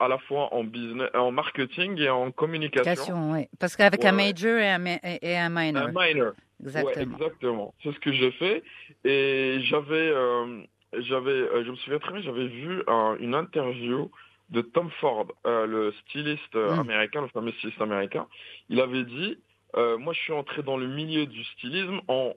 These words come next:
Speaker 1: en multipliant les, les, les stages. »
Speaker 2: Oui.
Speaker 1: Pas en signant des contrats de travail. Donc, en fait, dès que j'ai commencé l'Akhawaïn, dès que j'avais des vacances d'été ou bien des vacances de fin d'année,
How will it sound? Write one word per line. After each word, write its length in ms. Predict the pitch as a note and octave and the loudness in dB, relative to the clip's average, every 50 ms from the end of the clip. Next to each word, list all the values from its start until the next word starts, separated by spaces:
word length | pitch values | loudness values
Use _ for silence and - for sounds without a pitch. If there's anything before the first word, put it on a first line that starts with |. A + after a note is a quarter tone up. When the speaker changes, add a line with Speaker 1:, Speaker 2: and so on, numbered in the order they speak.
| _ _ | _ _
Speaker 1:
en 180 | - B2 A#2+ A#2+ | -4 -2 -2 -2
multipliant 800 | A#2+ A#2+ B2+ D3+ G3 F3+ - G3+ F#3 - - D3 D3+ D#3 E3 | -4 -4 -4 -4 -4 -4 -4 -6 -6 -6 -4 -2 0 0 0
les, 320 | D#3 C#3+ B2+ A#2+ A2+ A2 G#2+ | 0 0 0 0 0 0 0
les, 260 | A2 A2+ A2+ A2 G#2+ | 0 0 0 0 0
les 180 | G#2+ G#2+ A2 A2 - - | -2 -2 -4 -4 -4 -2
stages. » 520 | - F3 D3+ B2+ A#2+ A2+ G#2 - - - _ _ _ _ _ _ _ - | 0 2 2 2 0 -4 -8 -10 -12 -14 _ _ _ _ _ _ _ -12
Speaker 2:
Oui. 360 | - C3+ B2+ B2+ D3 A3 D#4 - _ _ _ - | -10 -8 -4 -2 -2 -2 -2 -4 _ _ _ -2
Speaker 1:
Pas 80 | - G3 | 0 0
en 180 | F#3 D#3+ G3 E3+ | 0 0 -2 -4
signant 300 | - - E3+ F3 F3 D#3 | -6 -8 -4 -4 -2 0
des 100 | D3 D3+ | -2 -2
contrats 380 | - - D#3+ - - - C#3 | -2 -2 -4 -2 0 0 -2
de 40 | - | -2
travail. 380 | - - - A#2+ G#2+ G#2 G2+ G2 | -2 -2 -2 0 0 0 -2 -2
Donc, 220 | A2+ B2 - - | -2 -4 -4 -4
en 80 | C3+ C3 | -6 -4
fait, 200 | - E3+ D3 C3 | -4 -6 -6 -4
dès 100 | A#2 E3 | -6 -6
que 80 | D#3+ - | -4 -2
j'ai 140 | - - D3+ | -4 -4 -4
commencé 400 | - D3 D3 C#3+ C#3 - - C3+ - | -4 -4 -4 -4 -4 -4 -4 -4 -2
l'Akhawaïn, 480 | - B2+ - - A2+ A#2+ D3+ F3+ G#3+ G#3 - - - - - _ - | -2 -2 0 2 2 2 2 0 -4 -8 -14 -20 -20 -20 -14 _ -4
dès 80 | D3 | -2
que 60 | D3 C3+ | 0 2
j'avais 240 | D3 D3+ C#3+ D3+ | 2 2 2 0
des 140 | C#3+ C3 C3+ | 0 0 0
vacances 460 | B2+ C#3 C#3 C#3 - E3 F3 E3+ C#3+ B2 | 2 0 0 0 -2 -4 -6 -6 -6 -6
d'été 420 | A2+ A#2+ C3 C3 C3 - C#3+ D3 D3 | -4 -2 -2 -2 -2 -2 0 0 0
ou 100 | C#3 B2 | 0 0
bien 180 | A#2 B2 B2 | -2 -2 -2
des 120 | B2 A#2+ A#2 | 0 0 0
vacances 400 | A#2 B2+ B2 - C3+ C3+ C3 A#2+ | 2 0 0 -2 -6 -8 -6 -6
de 80 | A#2+ | -6
fin 220 | A#2 - - C3 B2+ | -6 -2 -2 -2 2
d'année, 360 | A2+ A#2 A#2+ B2+ D#3+ G#3 | 2 2 2 0 -2 -6